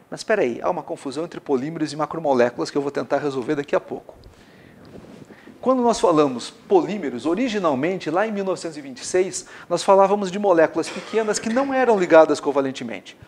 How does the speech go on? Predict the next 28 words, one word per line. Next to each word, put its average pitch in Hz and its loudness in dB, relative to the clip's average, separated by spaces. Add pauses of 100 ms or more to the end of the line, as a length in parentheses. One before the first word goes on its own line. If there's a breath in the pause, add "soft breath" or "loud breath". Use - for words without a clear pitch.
(200 soft breath)
A - -2
ideia 139 4
original 180 2
é 208 2
que 202 -12
polímeros 175 0
eram 151 0
moléculas 151 -2
pequenas 214 -2
que - -14
estavam 220 0
muito 214 -6
próximas 175 4
umas 135 -2
das 123 0
outras. - -6
Somente 220 -4
isso 214 -8 (420 loud breath)
dava 185 4
um 202 -4
conjunto 175 -4
de - -20
propriedades 151 -2 (100)
diferentes 147 -4
para 170 -8
o 165 -4
material. 151 2 (480 loud breath)
Staudinger 143 2